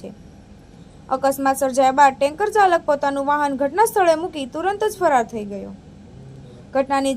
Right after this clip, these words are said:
જાણ થતાં વાગરા પોલીસ સ્ટેશનનો સ્ટાફ સ્થળ પર પહોંચ્યો હતો. પોલીસે આ મામલે ગુનો નોંધીને ફરાર થઈ ગયેલા ટેન્કર ચાલકને ઝડપી પાડવા અને અકસ્માત અંગે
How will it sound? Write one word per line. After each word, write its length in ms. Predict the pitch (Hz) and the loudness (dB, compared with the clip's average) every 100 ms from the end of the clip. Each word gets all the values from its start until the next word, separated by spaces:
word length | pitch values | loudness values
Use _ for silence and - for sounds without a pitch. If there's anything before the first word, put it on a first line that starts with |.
| 311 | 2
જાણ 140 | 392 | 0
થતાં 340 | 381 311 285 269 | 0 4 4 6
વાગરા 260 | 277 359 440 415 | 4 6 4 4
પોલીસ 260 | 403 370 | 0 -2
સ્ટેશનનો 420 | 330 311 285 285 - | -6 -6 -6 -6 -2
સ્ટાફ 240 | 269 269 | -2 -2
સ્થળ 260 | - 339 381 | -2 -2 0
પર 160 | 427 | -2
પહોંચ્યો 500 | 339 302 262 247 254 233 | 0 0 0 -4 -6 -6
હતો. 240 | 208 185 - - - - - - - - | -8 -16 -16 -20 -20 -20 -18 -16 0 8
પોલીસે 420 | 294 294 277 285 | 8 8 6 6
આ 200 | 294 370 | 8 6
મામલે 340 | 370 311 285 269 | 6 6 6 4
ગુનો 260 | 302 392 453 | 4 6 8
નોંધીને 440 | 392 330 302 294 | 6 2 0 0
ફરાર 360 | 294 339 415 415 | 4 8 8 6
થઈ 180 | 370 | 2
ગયેલા 320 | 311 294 294 285 | 4 6 6 4
ટેન્કર 380 | 294 311 403 | 2 0 0
ચાલકને 440 | 415 359 311 294 277 | 4 4 4 2 -2
ઝડપી 360 | 277 311 415 | 0 4 4
પાડવા 360 | 427 320 285 285 | 6 4 6 4
અને 220 | 269 262 | 2 0
અકસ્માત 580 | - 311 440 453 440 427 | 0 2 2 4 2 2
અંગે 240 | 320 285 | -2 0